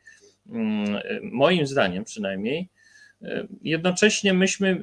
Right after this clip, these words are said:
nasz soft power, naszą zdolność atrakcyjną właściwie całkowicie przegibali przez, e,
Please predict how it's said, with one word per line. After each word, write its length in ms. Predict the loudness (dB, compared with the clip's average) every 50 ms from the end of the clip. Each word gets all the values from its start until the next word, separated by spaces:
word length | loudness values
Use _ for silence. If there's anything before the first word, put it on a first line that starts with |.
| -4
nasz 560 | -6 -6 -6 -2 2 4 4 4 2 0 -4
soft 360 | -2 2 2 2 2 0 2 6
power, 340 | 6 8 8 8 6 4
naszą 400 | 2 0 0 -2 -2 -4 -4 -4
zdolność 540 | -4 -2 -2 -2 -2 0 -2 -4 -4 -8 -10 -8
atrakcyjną 880 | -8 -6 -4 -4 -6 -6 -4 0 2 2 2 2 0 -2 -2 -4 -6 _ _ -20 -20 -20 -18 -18 -20 -20 -12 -8
właściwie 420 | -6 -6 -6 -6 -6 -6 -4 -4 -2
całkowicie 460 | -2 -4 -6 -6 -8 -10 -6 -6 -6
przegibali 720 | -4 -2 0 0 0 -2 -2 2 4 6 6 6 4 0
przez, 600 | -4 -6 -4 0 2 2 2 2 -2 -8 -10 -10 -8 -4
e, 320 | -2 0 2 2 2 0